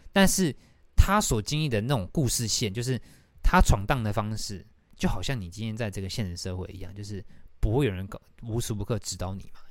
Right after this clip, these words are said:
也不会，你如果，如果有无时无刻指导你，这个人生有什么好玩的？也不会有人无时无刻告诉你说，诶，你下一步路该怎么走？呃，你做这件事情不对，呃，你做这件事情要该怎么处理？不会嘛，很多事情的是非对错是你自己所经历的嘛。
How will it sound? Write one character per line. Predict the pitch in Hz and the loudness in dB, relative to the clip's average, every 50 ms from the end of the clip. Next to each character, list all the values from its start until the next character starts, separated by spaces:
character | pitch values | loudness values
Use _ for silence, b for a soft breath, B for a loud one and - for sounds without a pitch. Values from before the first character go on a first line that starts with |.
| - - | -14 -14
也 | - | -10
不 | 98 - 147 | 0 2 4
会， | 151 143 117 - | 4 4 0 -2
你 | - 135 143 151 151 170 | -8 -10 -10 -4 2 4
如 | 202 202 | 6 6
果， | 180 | 6
如 | 151 160 170 | 6 4 6
果 | 170 143 | 6 6
有 | 113 107 | 4 4
无 | 104 107 113 120 | 0 -2 -2 -2
时 | 123 - 160 | -2 0 2
无 | 143 | 2
刻 | 147 135 123 | 4 2 2
指 | 110 117 | 0 0
导 | 107 110 104 | 0 0 0
你， | 101 107 123 | 0 -2 -2
这 | 120 135 | 0 0
个 | 123 | 2
人 | 104 98 98 | 2 2 0
生 | 101 110 | 0 0
有 | 95 | 0
什 | 92 92 | 0 -2
么 | 90 | -4
好 | - 92 | -4 -6
玩 | - - 85 90 90 | -6 -6 -10 -12 -12
的？ | - - B B B B B B | -12 -12 B B B B B B
也 | B 139 | B 4
不 | 151 185 254 | 6 8 10
会 | 220 | 8
有 | |
人 | 156 135 135 | 8 8 4
无 | 127 131 | 2 0
时 | - - 160 | 0 2 2
无 | |
刻 | 147 131 | 2 4
告 | - 135 127 | 4 2 2
诉 | 117 131 | 2 0
你 | 117 95 85 | -2 -2 -4
说， | - - 98 92 90 90 101 - - | -4 -2 -2 -2 -2 -4 -6 -8 -2
诶， | 107 123 143 | 0 0 2
你 | 139 110 | 2 2
下 | - - 160 139 | 2 4 4 6
一 | 131 | 4
步 | - 143 139 | 4 2 2
路 | 139 139 | 0 0
该 | - 127 120 | 2 0 0
怎 | - 101 | 0 -2
么 | 87 - | -6 -4
走？ | - - - - b b b b b b b b b b - - - - | -4 -4 -4 -4 b b b b b b b b b b -20 -20 -20 -10
呃， | - 98 98 92 87 87 | -8 -6 -6 -6 -6 -6
你 | 95 117 120 | -6 -6 -6
做 | 113 - - 165 156 127 | -4 0 2 4 4 4
这 | 120 135 | 4 2
件 | 127 117 | 0 0
事 | 135 131 | -2 -4
情 | - - 101 92 | -4 -4 -6 -2
不 | - - 98 | -2 -2 0
对， | - - 98 - - - - - _ _ _ | 0 0 0 0 -4 -12 -20 -20 _ _ _
呃， | - 110 107 98 92 | -2 -2 -2 -2 -2
你 | 90 90 90 | -6 -8 0
做 | - 120 120 | 2 2 2
这 | 107 | 2
件 | 104 | -2
事 | 110 | -4
情 | 101 | -4
要 | 95 | -4
该 | 92 104 98 | -4 -6 -8
怎 | 95 | -8
么 | 87 85 | -10 -14
处 | - - | -16 -14
理？ | - - - - | -14 -14 0 2
不 | - 131 | 2 4
会 | - 165 156 117 | 6 4 4 4
嘛， | 92 87 - - - - | 2 -2 -10 -16 -18 -12
很 | - 110 | -12 -4
多 | 113 143 175 165 | 0 0 0 0
事 | - - - - 190 | -2 -4 -2 -2 -2
情 | 127 123 117 | -2 -2 -2
的 | 117 | -2
是 | 113 - 139 139 | -2 -2 -2 0
非 | 120 131 123 | 0 0 2
对 | 117 123 113 110 | 2 2 0 2
错 | 101 110 107 | 0 -2 -2
是 | - 127 | -2 -2
你 | 120 98 92 | -4 -4 -4
自 | - 113 | -6 -8
己 | 101 95 | -8 -8
所 | - - 90 | -8 -10 -12
经 | 92 - 107 98 | -8 -8 -6 -6
历 | 104 101 | -6 -6
的 | - - - | -8 -10 -12
嘛。 | - | -12